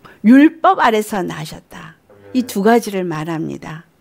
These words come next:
여자에게서 났다는 얘기는 창세기 삼 장 십오 절에 말씀을 얘기하고 있는 거예요. 여인의 후손이 올 텐데 여인의 후손이 오면 뱀의 후손의 머리를 상하게 할 것이요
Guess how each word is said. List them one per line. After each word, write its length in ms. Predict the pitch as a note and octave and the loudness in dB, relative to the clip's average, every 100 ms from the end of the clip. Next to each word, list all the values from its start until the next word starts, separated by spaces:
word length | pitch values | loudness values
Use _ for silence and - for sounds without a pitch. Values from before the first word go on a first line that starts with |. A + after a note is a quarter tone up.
| _ _ E3+ | _ _ -4
여자에게서 640 | E3+ F#3 C4 B3+ A#3 G#3+ | -4 2 2 2 -2 -2
났다는 420 | F#3 F#3+ F#3 D#3+ | -4 -6 -4 -4
얘기는 180 | E3 F3+ | -2 -4
창세기 420 | - D#4+ D#4 C#4 | 2 2 4 -2
삼 260 | C4+ D4 B3+ | 0 2 4
장 160 | B3+ | 2
십오 420 | B3+ - D#4+ E4 | 0 0 2 2
절에 480 | B3+ G3 G#3+ B3 E3+ - - - - | 2 2 4 4 2 -4 -20 -20 -4
말씀을 540 | F#3 A#3 B3 A3+ A3+ | 2 2 0 -2 2
얘기하고 420 | F#3 E3 E3+ E3+ D#3 | 2 2 0 -2 -2
있는 200 | D#3 D#3+ | -2 -2
거예요. 260 | D3+ E3 - _ - - | -6 -10 -14 _ -20 -4
여인의 500 | F#3+ G#3 A#3 A3 G#3+ | 0 2 2 0 -2
후손이 520 | A3 - G4 - D#4+ | -4 -4 -4 2 4
올 200 | C4 G#3+ | 4 2
텐데 440 | - F#3+ F3 A3 A3 - - | -2 -4 0 2 2 -2 0
여인의 380 | F#3 G#3 G3+ G3 | 2 2 0 -2
후손이 480 | G3 D#4+ F#4+ D4 | -2 -2 4 6
오면 320 | B3+ A#3 A#3 A3+ | 4 4 2 0
뱀의 360 | A3+ C4+ F4 | 0 2 4
후손의 380 | F4+ D#4 C#4+ C4 | 2 2 2 4
머리를 460 | A#3 C4 D#4 F4+ E4 | 4 4 2 -2 -6
상하게 420 | F4 C#4+ C4+ C4 | -2 0 2 2
할 140 | A3+ G#3 | 0 0
것이요 640 | - F#3+ - A#3 A3 | 0 0 0 0 2